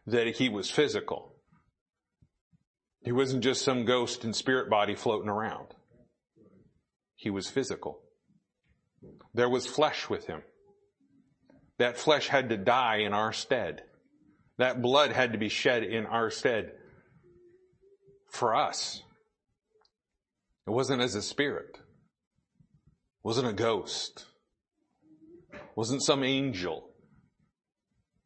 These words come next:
It was something different. It was something that God had not done before.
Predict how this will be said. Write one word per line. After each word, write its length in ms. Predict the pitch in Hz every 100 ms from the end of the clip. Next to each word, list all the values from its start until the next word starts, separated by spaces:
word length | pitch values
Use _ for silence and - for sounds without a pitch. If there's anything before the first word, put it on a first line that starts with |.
| _ _ _
It 40 | 104
was 160 | 98
something 340 | 120 107 101 92
different. 400 | 92 - 69 - _ _ _ _ _ _ _ _ _ _ _ _ _ _ _ _ _
It 40 | 117
was 180 | 123
something 320 | 143 135 135 123
that 100 | 120
God 240 | 127 135
had 100 | 123
not 220 | 123 120
done 220 | 120 131
before. 440 | 90 - 78 62